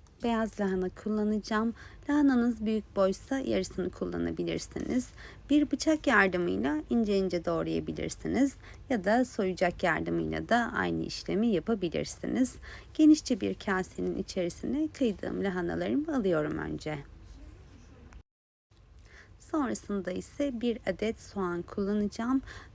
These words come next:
Ben kırmızı soğan tercih ettim. Evinizde varsa daha da güzel renk veriyor.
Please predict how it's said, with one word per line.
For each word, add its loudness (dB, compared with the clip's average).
Ben 2
kırmızı -2
soğan -2
tercih -2
ettim. 0
Evinizde 2
varsa 0
daha -2
da -4
güzel 0
renk -2
veriyor. 2